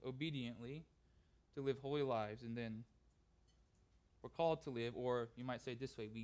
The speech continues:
get to live contently. Let's back up to verse twenty and then read to the end of our passage in verse twenty-four. "Each one should remain in the condition in which he was called.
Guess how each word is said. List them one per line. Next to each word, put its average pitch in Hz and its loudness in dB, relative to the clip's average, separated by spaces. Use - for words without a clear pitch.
get - 0
to 135 -6
live 98 -10
contently. 120 -6
Let's - -20
back 185 12
up 190 8
to 180 6
verse 151 6
twenty 160 2
and 143 4
then 139 2
read 139 4
to 143 -4
the 131 2
end 135 2
of 127 2
our 120 4
passage 135 6
in 117 0
verse 117 0
twenty-four. 110 -4
"Each 180 2
one 185 8
should 175 6
remain 160 8
in 156 2
the 143 2
condition 147 2
in 131 4
which 131 4
he 139 0
was 131 2
called. 131 6